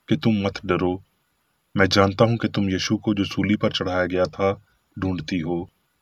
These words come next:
वो यहाँ नहीं है, परंतु अपने वचन के अनुसार जी उठा है। और शीघ्र जाकर उसके चेलों से कहो कि वो मृतकों में से जी उठा है। और वो भय और बड़े आनंद के साथ कब्र से शीघ्र दौड़ गईं।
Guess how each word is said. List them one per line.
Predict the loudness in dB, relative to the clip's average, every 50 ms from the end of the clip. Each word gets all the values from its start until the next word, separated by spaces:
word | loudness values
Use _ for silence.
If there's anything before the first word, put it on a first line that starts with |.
| _ _ _ _ _ _ _ 2
वो | 6 6
यहाँ | 6 6 6 4 4 4
नहीं | 2 2 0 -2
है, | 0 0 0 0 -2 -6 _ _ _ _ _ _ _ _ _ _ _ 2
परंतु | 4 4 4 4 2 0
अपने | 0 0 -4 -2 0 0
वचन | 2 2 0 0 -2 -2
के | 0 0
अनुसार | 0 0 0 0 -2 0 -2 -2
जी | 0 0 0 0
उठा | 0 0 0 -2 -4 -4 -2 -2 -2
है। | -4 -4 -6 -12 _ _ _ _ _ _ _ _ _ _ _ _ _ _ _ 0
और | 0 2
शीघ्र | 2 2 2 2 4 4 2 4
जाकर | 4 4 4 4 4 4 2 2
उसके | 2 0 -4 -4 -4 -6
चेलों | -4 -4 -4 -4 -4 -4
से | -6 -6 -4
कहो | -2 0 2 2 2 0 -2 _ _ _ _ _ _ _ _ _ _ _ 0 4
कि | 6
वो | 8 8 6
मृतकों | 6 4 2 2 0 0 2 4 4
में | 4 2 2
से | 0 -2 -2
जी | 0 0 0
उठा | 0 0 -2 -6 -6 -6
है। | -4 -4 -4 -6 -6 -10 _ _ _ _ _ _ _ _ _ _ _ _ _ _
और | 2 2 4 4
वो | 2 -2 -2
भय | -2 0 2 4 4 4
और | 2 2 2 2 4
बड़े | 4 4 4 4 2 -4 -4 -4
आनंद | -2 -2 0 -2 -2 -2
के | -2 -2 -2
साथ | 0 0 2 2 2 2 0 -4 _ _ _ _ _ _ 4
कब्र | 6 6 6 6 2
से | 2 2 0 0
शीघ्र | 0 0 -2 -2 0 2 2 0
दौड़ | 0 -2 -6 -4 -2 -2 0 -2 -2
गईं। | -2 -4 -4 -4 -6 -10